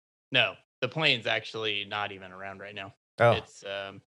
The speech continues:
Speaker 1: it's in its C check <laughs> right now.
Speaker 2: Oh,
Speaker 1: And so
Speaker 2: okay.
Speaker 1: it won't be getting out for probably another month or so.
Speaker 2: Yeah.
Speaker 1: So I haven't even seen the airplane,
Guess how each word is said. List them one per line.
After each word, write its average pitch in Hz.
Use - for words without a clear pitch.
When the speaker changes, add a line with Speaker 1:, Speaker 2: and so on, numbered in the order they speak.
Speaker 1:
it's 120
in 113
its 98
C 110
check 101
<laughs> -
right -
now. 110
Speaker 2:
Oh, -
Speaker 1:
And -
so 123
Speaker 2:
okay. 113
Speaker 1:
it 107
won't 104
be 107
getting 104
out 101
for 104
probably 110
another 98
month 95
or 98
so. 101
Speaker 2:
Yeah. 107
Speaker 1:
So 107
I 107
haven't 104
even 101
seen 101
the 101
airplane, 104